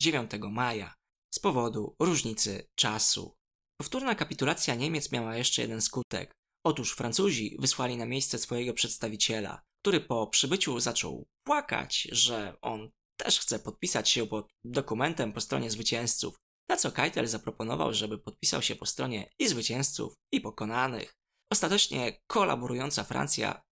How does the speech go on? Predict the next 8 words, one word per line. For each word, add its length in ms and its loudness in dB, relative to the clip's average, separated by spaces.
stanęła 380 0
po 120 -8
stronie 300 -4
zwycięzców. 680 -2
Stała 260 4
się 300 0
okupantem 600 -4
Niemiec. 560 -4